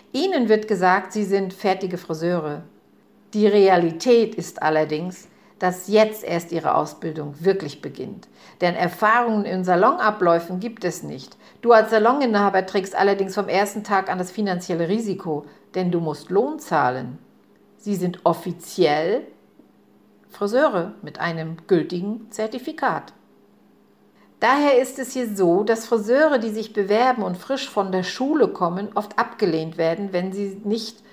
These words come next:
von der richtigen Akademie kamen. Weiterhin verlassen mehr als sechzig Prozent der frisch gebackenen Friseure den Salon wieder,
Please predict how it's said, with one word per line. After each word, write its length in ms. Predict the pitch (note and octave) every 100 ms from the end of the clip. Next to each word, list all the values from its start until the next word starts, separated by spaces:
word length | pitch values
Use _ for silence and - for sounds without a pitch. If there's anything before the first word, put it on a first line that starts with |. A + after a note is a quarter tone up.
| _
von 180 | - G3
der 160 | F#3
richtigen 480 | G3 A3+ - F#3+ D#3+
Akademie 540 | C#3 E3+ D#3+ D3+ D#3 E3
kamen. 520 | E3+ D3 D3 D3 F3+ _ _ _ _ _ _ _ _ _ _
Weiterhin 520 | - C4 C4+ A#3 F#3+
verlassen 460 | F#3 F#3+ F3+ F#3 G3+
mehr 160 | F#3 F3
als 220 | F3+ -
sechzig 520 | B3 - - D4 D4
Prozent 580 | - D#4 - C4 A3+ G#3+
der 80 | G3+
frisch 400 | - B3 B3+ -
gebackenen 560 | - A3 A3 A#3 A#3+
Friseure 500 | A#3 A#3 G#3 G3 A3
den 220 | A3+ A3 A3
Salon 400 | A3 G#3+ A3 F#3+
wieder, 360 | F3+ F3+ G3